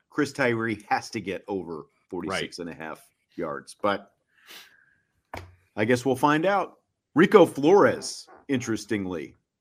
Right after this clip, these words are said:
Speaker 1: made it this week. The, uh,
Speaker 2: Mm-hmm.
Speaker 1: latest second receiver to show up in Vegas. Twenty-nine and a half yards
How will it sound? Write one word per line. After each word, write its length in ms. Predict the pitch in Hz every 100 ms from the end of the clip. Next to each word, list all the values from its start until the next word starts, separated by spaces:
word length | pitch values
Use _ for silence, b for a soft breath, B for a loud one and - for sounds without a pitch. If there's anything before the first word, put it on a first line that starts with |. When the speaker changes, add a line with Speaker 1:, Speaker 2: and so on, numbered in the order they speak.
| _
Speaker 1:
made 280 | 101 107 101
it 140 | 95
this 240 | 95 95 -
week. 440 | 95 110 151 - _ _
The, 220 | 101 98 95
uh, 160 | 85
Speaker 2:
Mm-hmm. 140 | - 101
Speaker 1:
latest 460 | 135 123 107 - -
second 400 | - - 262 131
receiver 580 | 110 110 - 107 90 76 _ -
to 80 | 98
show 340 | - 107 92
up 240 | 82 - _ -
in 180 | 92 80
Vegas. 360 | 90 87 104
Twenty-nine 640 | - 165 165 139 127 147 151
and 100 | 110
a 40 |
half 280 | 92 87 -
yards 420 | 87 67 - -